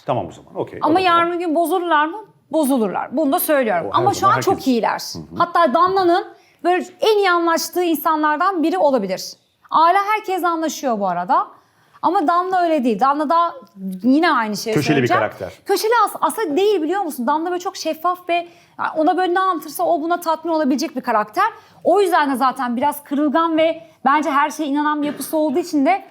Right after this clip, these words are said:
Speaker 2: çok insanla işi dışı olmak istemiyor.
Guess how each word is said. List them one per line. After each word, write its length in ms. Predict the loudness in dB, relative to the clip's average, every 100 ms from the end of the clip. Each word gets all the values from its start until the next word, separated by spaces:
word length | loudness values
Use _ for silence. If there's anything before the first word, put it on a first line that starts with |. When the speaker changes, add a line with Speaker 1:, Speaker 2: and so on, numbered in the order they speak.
| -6
Speaker 2:
çok 180 | -4 -2
insanla 560 | 0 0 0 2 0 -2 -16 -6
işi 240 | -4 -2
dışı 180 | -2 -2
olmak 240 | -2 -4
istemiyor. 480 | -6 -4 -4 -4 -10